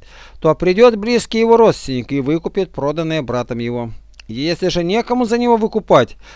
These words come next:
то сам он будет иметь достаток и найдет, сколько нужен на выкуп. То пусть он расчислит годы продажи своей и возвратит остальное тому, кому он продал, и вступит опять во владение свое.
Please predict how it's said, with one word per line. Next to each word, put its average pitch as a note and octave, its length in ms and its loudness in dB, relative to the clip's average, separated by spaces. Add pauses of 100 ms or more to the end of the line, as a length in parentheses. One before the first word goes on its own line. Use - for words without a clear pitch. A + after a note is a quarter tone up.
(120)
то C#3 100 -2
сам A3+ 300 6
он G#3+ 140 2
будет G3+ 260 2
иметь F#3+ 280 0
достаток D#3+ 580 0 (220)
и C#3+ 80 -6
найдет, C#3 380 0
сколько E3+ 400 -2
нужен D#3 340 -2
на A#2 100 -4
выкуп. A#2+ 360 -6 (480)
То F#3 140 4
пусть B3+ 360 2
он F3+ 140 6
расчислит F#3+ 720 0
годы E3 360 4
продажи E3+ 580 2
своей E3 400 0
и C#3+ 140 -4
возвратит E3+ 460 0
остальное F3+ 480 0
тому, A3+ 380 0 (460)
кому F3+ 300 0
он F3 160 0
продал, B2+ 520 -2 (460)
и A#2+ 100 -4
вступит G#3+ 460 -2
опять F3 360 0
во D#3+ 100 -2
владение C#3+ 500 -4
свое. A#2 460 -6